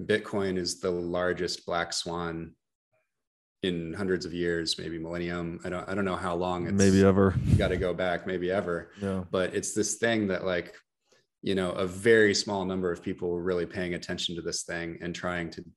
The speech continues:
Speaker 1: to, to create digital cash. You know, the problem that needed to be solved was sort of described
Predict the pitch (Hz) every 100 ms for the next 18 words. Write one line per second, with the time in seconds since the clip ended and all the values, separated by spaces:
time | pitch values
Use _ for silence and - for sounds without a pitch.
0 | _ _ - 87 85 85 - - 90 82
1 | 80 - - 90 90 90 - _ _ _
2 | _ _ _ _ - 107 92 92 85 -
3 | - 98 80 87 - - - _ _ _
4 | _ _ - 101 87 82 85 - 101 95
5 | 92 95 95 87 87 85 95 95 95 90
6 | 92 90 87 92 87 87 87 - - _
7 | - 98 - - 87 87 90 85 -